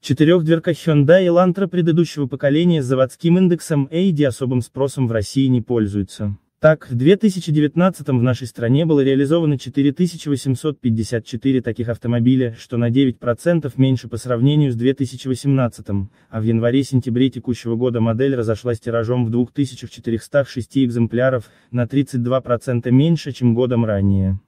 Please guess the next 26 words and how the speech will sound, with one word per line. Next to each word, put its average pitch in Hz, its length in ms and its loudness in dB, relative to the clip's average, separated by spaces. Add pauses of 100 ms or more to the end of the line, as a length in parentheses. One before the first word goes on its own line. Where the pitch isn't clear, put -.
(120)
В - 120 -20
прошлом 131 380 2
году 135 280 6
глава 156 320 6
российского 160 540 0
подразделения 131 680 2
Hyundai 190 380 2
даже 170 240 4
рассказывал 151 520 2
в 131 80 0
интервью 135 400 2
о 165 80 2
том, 151 300 0
что - 160 -6
Elantra 123 420 0
нового 123 300 2
поколения 123 560 0
заводить 107 400 0
в 110 40 -8
России 110 380 0
не 151 220 4
имеет 123 260 2
смысла. 101 580 -2 (240)
Однако 123 440 2
планы 131 460 2
изменились. 127 640 4